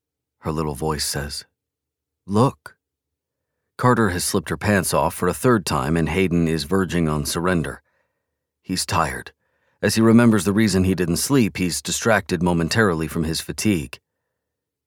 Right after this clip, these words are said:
"Come on, we're gonna be late."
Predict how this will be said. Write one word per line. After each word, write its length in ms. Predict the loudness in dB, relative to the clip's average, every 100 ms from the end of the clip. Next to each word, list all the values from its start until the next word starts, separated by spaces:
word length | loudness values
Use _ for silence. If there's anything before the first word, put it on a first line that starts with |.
| _ _ _ _ _ _ -2
"Come 160 | 4
on, 320 | 4 4 0 -8 _
we're 160 | -4 0
gonna 240 | 2 4
be 100 | 4
late." 320 | 6 2 0